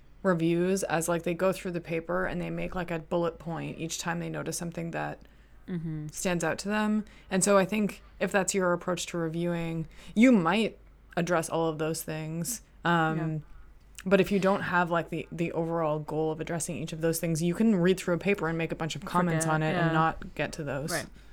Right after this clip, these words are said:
Speaker 2: I mean, I'm guilty of that for sure. And actually, one of my little projects for the next six months is gonna be to develop a very simple rubric for reviewing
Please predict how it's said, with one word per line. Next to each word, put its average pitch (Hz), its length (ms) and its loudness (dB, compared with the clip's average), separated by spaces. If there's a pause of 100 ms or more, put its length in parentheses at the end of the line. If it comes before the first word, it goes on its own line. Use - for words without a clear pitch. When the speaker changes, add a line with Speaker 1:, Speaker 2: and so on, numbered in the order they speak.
(380)
Speaker 2:
I 190 80 10
mean, 190 100 8
I'm 180 100 6
guilty 151 280 0
of 135 80 -8
that 139 180 -8
for 175 100 -6
sure. 143 260 -4
And 151 100 0
actually, 160 300 2
one 170 220 4
of 170 60 2
my 160 180 2 (220)
little 165 280 -2
projects 160 480 -2
for 151 300 -2
the 151 100 -6
next - 340 -8
six - 220 -8
months 160 280 -2
is 170 340 -6 (100)
gonna 170 140 -4
be 151 120 -2
to 160 100 -6
develop 156 420 4
a 170 60 -4
very 156 340 2
simple 151 640 -2 (360)
rubric 165 480 2
for 143 420 -2
reviewing 147 720 -2